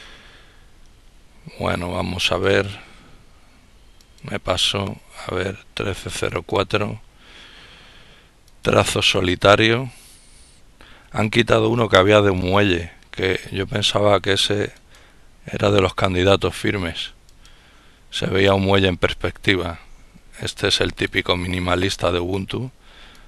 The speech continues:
Un filamento de una planta con una gotita. Es simple, pero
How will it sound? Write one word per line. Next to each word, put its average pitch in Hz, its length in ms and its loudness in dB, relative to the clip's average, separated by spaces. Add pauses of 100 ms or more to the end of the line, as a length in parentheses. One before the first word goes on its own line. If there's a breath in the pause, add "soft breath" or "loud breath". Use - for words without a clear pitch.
(1120 soft breath)
Un 104 120 -6
filamento 95 800 2
de 90 80 -2
una 87 160 -2
planta 92 440 0
con 87 140 -6
una 90 220 -2
gotita. 95 560 -4 (1120 soft breath)
Es 92 160 0
simple, 98 560 -2
pero 90 300 0